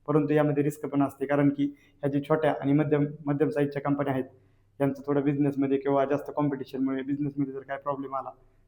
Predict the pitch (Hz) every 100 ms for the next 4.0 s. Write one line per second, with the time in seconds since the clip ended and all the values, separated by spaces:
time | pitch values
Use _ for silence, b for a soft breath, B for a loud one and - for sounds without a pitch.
0 | - 131 139 139 131 131 127 127 135 127
1 | 135 135 127 - 147 139 - 131 123 -
2 | 131 - _ _ - 143 143 143 143 -
3 | - 151 151 151 151 151 156 156 151